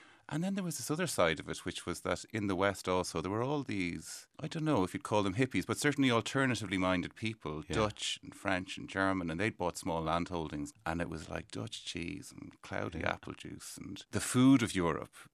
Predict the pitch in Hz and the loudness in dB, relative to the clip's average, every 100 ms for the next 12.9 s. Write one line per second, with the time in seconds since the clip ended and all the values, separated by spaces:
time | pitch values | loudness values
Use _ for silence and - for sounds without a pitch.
0 | _ - 87 104 82 87 110 104 - 95 | _ -2 4 6 6 6 4 4 2 0
1 | 90 85 80 90 98 95 87 78 76 - | 4 2 4 6 6 8 4 0 -6 -10
2 | - - 90 90 87 76 50 - - - | -10 2 6 6 6 4 0 -2 -8 -4
3 | - 135 127 156 147 175 175 185 190 170 | 0 2 4 2 6 4 4 2 2 0
4 | 127 95 82 101 - - 104 107 113 98 | 2 4 6 4 0 -2 6 8 8 4
5 | 78 78 110 82 80 87 101 123 - 113 | -2 0 -2 -2 -2 -4 -6 -10 -8 -10
6 | - 98 104 104 98 92 82 85 87 - | 0 4 4 2 0 2 4 4 2 -4
7 | _ _ _ - 95 101 95 95 85 - | _ _ _ 2 6 8 8 6 0 -6
8 | - 92 87 101 92 85 90 82 - - | -4 -2 0 2 2 2 -2 -2 -6 -4
9 | 87 82 - 85 85 85 82 78 87 87 | -4 -4 -2 0 0 0 -4 -6 -2 0
10 | 110 95 78 76 76 73 73 95 101 104 | 0 -4 -6 -6 -6 -6 -8 -8 -8 -8
11 | 117 120 104 107 - - 101 95 - 85 | -8 -8 -10 -12 -16 -14 -10 -8 -8 -4
12 | 104 - - 98 98 90 87 98 98 | -2 0 -2 -2 -2 -4 -6 -6 -8